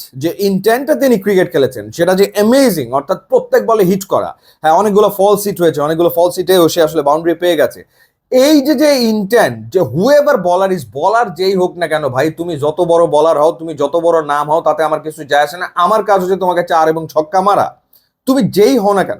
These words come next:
মানে রাশিদ খান, no matter, কোনো বিষয় না,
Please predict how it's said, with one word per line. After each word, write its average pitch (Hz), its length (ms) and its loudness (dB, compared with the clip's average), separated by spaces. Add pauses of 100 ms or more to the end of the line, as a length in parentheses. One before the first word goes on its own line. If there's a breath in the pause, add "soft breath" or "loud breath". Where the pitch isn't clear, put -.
মানে 175 180 -2
রাশিদ 196 380 -4
খান, 120 220 -4 (1160)
no 196 100 2
matter, 240 400 0 (200)
কোনো 196 140 0
বিষয় 208 300 2
না, 104 220 -8